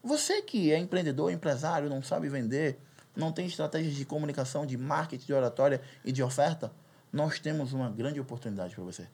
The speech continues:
Pela primeira vez na história, o Ivan Moré, junto com o Thiago Panda, criaram uma mentoria do Espetinho de Gato.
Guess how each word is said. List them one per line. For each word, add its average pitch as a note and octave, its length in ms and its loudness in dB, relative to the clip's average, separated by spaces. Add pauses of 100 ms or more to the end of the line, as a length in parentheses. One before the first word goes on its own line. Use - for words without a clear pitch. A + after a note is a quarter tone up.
(540)
Pela A2+ 140 0
primeira D3 300 0
vez C#3+ 160 0
na C3+ 80 0
história, D3+ 340 2
o A2 40 0
Ivan B2 180 2
Moré, B2+ 280 4
junto C3+ 200 -2
com - 60 -10
o - 40 -8
Thiago A#2 220 -2
Panda, C3 360 -2 (360)
criaram C#3+ 320 0
uma C#3 100 2
mentoria C#3+ 680 0 (200)
do B2+ 80 -4
Espetinho A#2 400 -4
de A#2+ 80 -4
Gato. G2 320 -4